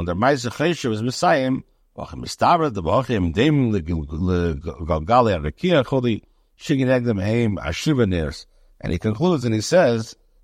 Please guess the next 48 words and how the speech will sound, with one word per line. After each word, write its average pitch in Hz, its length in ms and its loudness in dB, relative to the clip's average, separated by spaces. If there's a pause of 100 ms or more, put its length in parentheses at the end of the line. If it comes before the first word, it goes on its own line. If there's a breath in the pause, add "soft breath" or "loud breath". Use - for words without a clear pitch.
that - 140 -8
it 92 80 0
makes 135 240 0
a 123 40 -4
lot 117 160 4
of 117 80 0
sense 135 460 2
that 107 140 -4
they 110 100 0
rose 127 280 0
somewhat 127 320 0
circular, 139 600 0 (520)
and 95 220 2
it's, 87 180 -4
it's 104 320 0
more 104 220 2
reasonable 156 560 4
because 98 520 0
they, 87 260 0
they 87 240 0
refer 107 360 2
to - 160 -4
different 92 320 0
things 98 260 0
with 104 100 0
Ruchnius. 139 520 0 (960)
The - 80 -6
Rebbe 101 140 2
says, 107 300 2
"Our 101 140 4
Lafinias, 92 560 2
Daiti," 113 480 2
this 95 100 0
is 101 60 -6
the, 101 80 2
the 101 260 2
Rebbe 98 220 2
says, 95 500 -2
and, 90 240 0
and, 85 180 0
and, 78 460 -4
uh, 64 120 -12
you 76 100 -2
see 123 180 0
the 110 80 4
Loshenis 95 480 2
over 78 140 0
here. 71 220 -4